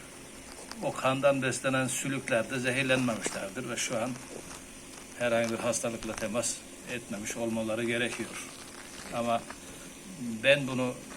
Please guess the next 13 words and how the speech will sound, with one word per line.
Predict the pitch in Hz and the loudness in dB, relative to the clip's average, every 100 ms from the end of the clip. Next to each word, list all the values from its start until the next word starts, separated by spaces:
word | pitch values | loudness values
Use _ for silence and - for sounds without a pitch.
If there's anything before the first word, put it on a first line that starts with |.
| - - | -12 -4
kendime | 120 123 123 | 0 2 6
uyguladıktan | 127 123 120 117 117 131 123 | 6 6 4 2 2 2 2
sonra | - 107 120 127 - - - - - - - - - - - - | 0 2 2 0 -4 -14 -14 -14 -14 -14 -14 -14 -14 -14 -14 -6
altı | - 113 113 - | 0 2 2 4
ay | 127 117 107 | 6 6 6
ya | 113 110 | 4 6
da | 110 | 4
bir | 113 113 | 4 2
sene | - 113 110 | 2 0 0
içerisinde | 98 113 104 113 113 | 0 0 0 0 0
bir | 117 113 | 0 2
başkasına | 110 - 98 123 123 | 2 2 0 0 0
uygulamayı | 120 117 113 113 131 | 0 2 2 4 2